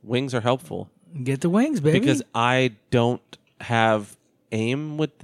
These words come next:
Speaker 1: the, you know, like, where this is gonna be, 'cause I sit and things shift, so the wings give you a little more space.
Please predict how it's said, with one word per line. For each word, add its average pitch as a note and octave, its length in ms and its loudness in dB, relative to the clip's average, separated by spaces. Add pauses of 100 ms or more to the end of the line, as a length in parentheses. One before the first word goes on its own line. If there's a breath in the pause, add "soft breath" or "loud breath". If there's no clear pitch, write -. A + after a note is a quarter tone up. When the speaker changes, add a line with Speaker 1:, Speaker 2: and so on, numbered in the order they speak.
(160)
Speaker 1:
the, C3+ 160 -4
you B2+ 100 2
know, A#2 100 4
like, A2 160 0
where A2+ 280 2
this A2 120 -6
is A#2 60 -8
gonna G#2+ 180 -4
be, A2 200 -6
'cause - 160 -10
I F#2+ 60 -6
sit A#2 400 -2
and G#2+ 120 -12
things G#2 180 -6
shift, - 340 -4
so - 120 -12
the G2+ 80 -6
wings D3 300 -2
give B2+ 160 -2
you A#2+ 80 2
a - 20 2
little B2 140 4
more A#2 160 0
space. A2 480 -6